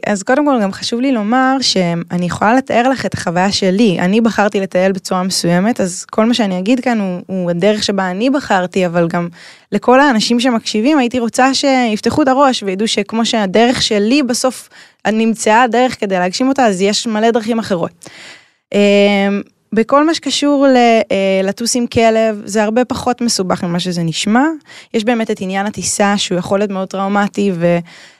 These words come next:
וזה לא מתאים לכל כלב. אה, הייתי באמת ממליצה לחשוב, להתייעץ עם מאלפים, אה,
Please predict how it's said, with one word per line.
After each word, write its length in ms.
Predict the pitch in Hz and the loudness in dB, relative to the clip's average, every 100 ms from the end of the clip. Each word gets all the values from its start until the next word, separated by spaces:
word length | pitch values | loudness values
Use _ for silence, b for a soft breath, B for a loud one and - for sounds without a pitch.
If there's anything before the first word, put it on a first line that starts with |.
| - | -8
וזה 160 | 196 208 | -2 0
לא 80 | |
מתאים 220 | 233 240 190 | 0 0 -2
לכל 280 | 185 170 | 0 0
כלב. 460 | 165 165 160 165 180 - | 0 0 0 -2 -8 -4
אה, 280 | 185 175 170 | 0 2 2
הייתי 260 | 175 202 202 | 0 0 -2
באמת 360 | 180 180 196 | 0 -2 -2
ממליצה 540 | 220 208 190 214 196 185 | -2 -2 -4 0 0 0
לחשוב, 440 | 190 - 247 240 185 | -4 -2 0 0 -2
להתייעץ 380 | 170 170 180 | -2 -2 -2
עם 80 | 196 | -2
מאלפים, 680 | 170 170 - 240 240 233 196 | -2 -4 -2 2 4 4 0
אה, 180 | 185 | -2